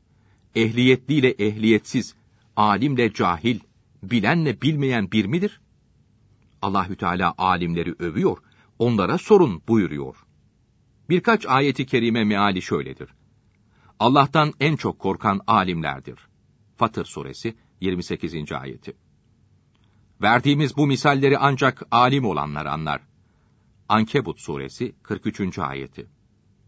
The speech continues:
"Bilmiyorsanız alimlere sorun." Nahl suresi kırk üçüncü ayeti. "Eğer onun hükmünü Resul'e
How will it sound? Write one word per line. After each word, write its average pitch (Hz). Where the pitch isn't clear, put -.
"Bilmiyorsanız 147
alimlere 143
sorun." 71
Nahl 101
suresi 69
kırk -
üçüncü 95
ayeti. 67
"Eğer 123
onun 127
hükmünü 120
Resul'e 117